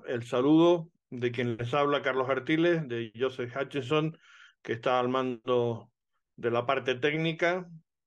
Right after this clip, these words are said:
y que está también por ahí, aunque no, no lo vean directamente porque está un poquito malito, pero está, está al mando técnico y pendiente de, de todas las cosas.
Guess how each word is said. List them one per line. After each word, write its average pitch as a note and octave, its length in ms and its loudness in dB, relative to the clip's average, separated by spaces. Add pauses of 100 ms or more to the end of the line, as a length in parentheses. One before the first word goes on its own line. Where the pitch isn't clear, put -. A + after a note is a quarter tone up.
y A#2+ 180 -8
que B2 120 -2
está B2+ 280 -2
también B2 320 0
por B2 140 2
ahí, E3+ 160 4
aunque A#2+ 260 0
no, A#2+ 400 -4
no B2+ 160 -4
lo B2+ 160 0
vean C3 240 2
directamente B2+ 560 -4
porque B2+ 220 -4
está B2 100 -4
un B2 100 -2
poquito B2 360 -4
malito, D3 420 -2
pero A#2 380 -2 (760)
está, A#2+ 560 -4
está A#2+ 240 -4
al B2+ 80 2
mando B2+ 260 0
técnico C#3 480 2
y C3 60 4
pendiente B2 480 0
de, A#2 320 -2
de A#2+ 220 -6
todas B2 240 2
las A#2+ 140 -2
cosas. F3 440 0